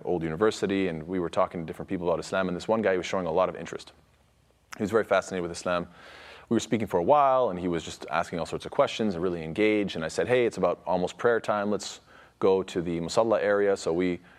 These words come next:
we left, and we walked, and we were talking the whole time, and we actually prayed Maghrib together. I show-, I, I, I believe I showed him how to make wudu as well,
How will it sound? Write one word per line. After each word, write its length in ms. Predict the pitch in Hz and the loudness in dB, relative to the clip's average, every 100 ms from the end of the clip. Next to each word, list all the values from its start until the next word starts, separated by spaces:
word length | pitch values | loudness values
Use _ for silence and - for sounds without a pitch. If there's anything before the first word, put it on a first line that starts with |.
| - _ _ - | -20 _ _ -2
we 80 | |
left, 280 | 87 104 - | 2 2 0
and 80 | 82 | -6
we 80 | 78 | 0
walked, 320 | 90 95 - | 2 2 2
and 80 | 85 | -6
we 60 | |
were 60 | 78 | -2
talking 340 | - 98 - | 2 2 0
the 60 | 82 | -6
whole 160 | 80 80 | -4 -2
time, 420 | 110 107 98 95 | 0 2 0 -2
and 100 | 80 | -2
we 120 | 85 | 0
actually 220 | 87 87 | 0 -2
prayed 260 | - 87 82 | -2 -2 2
Maghrib 320 | 98 104 98 | 0 0 -2
together. 340 | 107 101 101 | 0 2 2
I 40 | 90 | 0
show-, 140 | - | 0
I, 280 | 95 - - | 0 0 -4
I, 20 | - | -2
I 60 | - | -6
believe 240 | - 196 | -2 -2
I 60 | 104 | -2
showed 160 | - 107 | 0 0
him 60 | |
how 60 | 95 | 0
to 60 | 90 | -2
make 160 | 92 | -4
wudu 260 | 87 87 104 | -2 2 2
as 80 | 82 | 4
well, 380 | 101 107 101 | 4 4 2